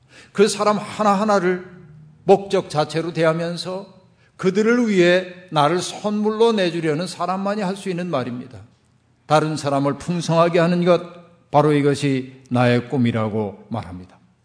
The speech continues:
만나는 사람들에게 살아갈 이유를 일깨워주고 살아갈 희망을 불러일으키는 것. 에스겔의 언어로 말하자면 세상살이에 지쳐서 바짝 영혼이 말라버린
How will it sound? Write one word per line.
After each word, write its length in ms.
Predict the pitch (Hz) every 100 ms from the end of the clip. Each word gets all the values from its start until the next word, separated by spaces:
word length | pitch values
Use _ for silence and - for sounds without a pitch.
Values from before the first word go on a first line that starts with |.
| _ _ _ _ _ _ _ _ _
만나는 420 | 165 165 165 170
사람들에게 600 | 165 160 165 170 165 151
살아갈 560 | - - 156 151 160 131
이유를 400 | 143 156 156 156
일깨워주고 1000 | 151 151 156 151 139 139 175 175 - _ _ _ _
살아갈 800 | - - 156 143 131 160 160 - - _
희망을 800 | - 180 185 165 160 190 196 196
불러일으키는 1040 | 170 165 160 151 165 160 - - 143 104
것. 120 | 98 - _ _ _ _ _ _ _ _ _ _ _
에스겔의 480 | 208 208 - 202 185
언어로 400 | 175 165 165 165
말하자면 880 | 156 147 143 139 143 190 139 98 92 _ _ _ _ _ _ _
세상살이에 800 | - 170 147 156 131 147 143 143
지쳐서 720 | 143 170 170 175 170 185 143 - _ _ -
바짝 720 | - - - _ - 214 208
영혼이 400 | 220 196 196 196
말라버린 760 | 190 180 175 160 156 160 160